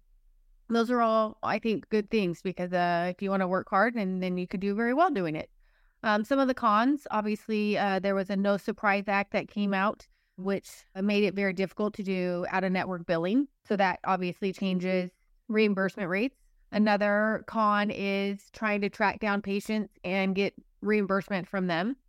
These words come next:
And then the last one is having to do your own credentialing and your own licensing and all that other stuff. Uh, making sure you have all your tax stuff figured out,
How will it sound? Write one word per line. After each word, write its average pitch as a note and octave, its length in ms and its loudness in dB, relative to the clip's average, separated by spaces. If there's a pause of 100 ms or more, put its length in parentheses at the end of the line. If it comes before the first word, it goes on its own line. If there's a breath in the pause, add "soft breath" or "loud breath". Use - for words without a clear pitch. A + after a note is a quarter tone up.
(120)
And A#3 180 4
then B3+ 340 2 (680 soft breath)
the A#3+ 80 2
last B3 400 0
one C4+ 240 4
is B3 260 2 (380)
having B3 300 2
to A#3 80 -2
do A#3 100 0
your G#3+ 220 0
own G3+ 80 -2
credentialing G#3+ 720 -2
and F#3 120 -2
your F#3 100 0
own F#3 160 0
licensing G3 720 0
and F#3 120 0
all F#3 140 0
that F#3 160 0
other F3+ 180 0
stuff. - 280 -8 (520)
Uh, E3+ 240 -2
making F3+ 360 -2
sure F#3+ 180 -2
you F#3 140 -2
have F#3 160 0
all F#3+ 260 0
your F#3+ 160 -4
tax - 380 -2
stuff F#3 260 -2 (200)
figured G#3 280 0
out, F3 360 2